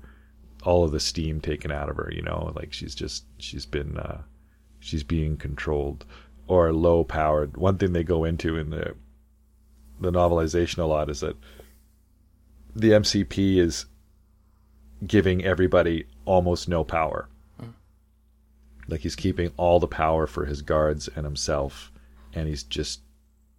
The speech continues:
Speaker 1: you know, giving out little, just enough to survive. He's got everybody on, like, starvation rations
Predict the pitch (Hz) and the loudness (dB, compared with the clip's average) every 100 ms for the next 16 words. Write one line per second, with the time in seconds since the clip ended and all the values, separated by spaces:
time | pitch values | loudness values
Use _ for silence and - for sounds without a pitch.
0 | _ _ _ _ - 90 82 73 71 - | _ _ _ _ -10 -4 -2 -2 -4 -2
1 | 78 78 73 - 87 87 85 - 104 - | -2 -2 -4 -2 0 0 0 4 6 6
2 | 92 87 82 - 78 82 73 73 73 78 | 0 0 -2 -4 -6 -4 -2 -2 -4 -6
3 | 82 80 85 80 80 80 78 76 73 - | -2 0 0 -2 -2 -2 -2 -6 -8 -6
4 | 78 76 76 76 78 73 73 73 - 78 | -4 -2 -4 -6 -6 -6 -6 -6 -6 -10
5 | 73 | -12